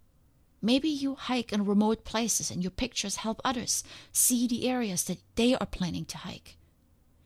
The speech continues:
Your descriptions of the hiking trails, the elevation, the gear needed can help others prepare for their trip.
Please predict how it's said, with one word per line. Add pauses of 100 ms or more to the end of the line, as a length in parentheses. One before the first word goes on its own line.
Your
descriptions
of
the
hiking
trails,
the
elevation, (340)
the
gear
needed (280)
can
help
others
prepare
for
their
trip.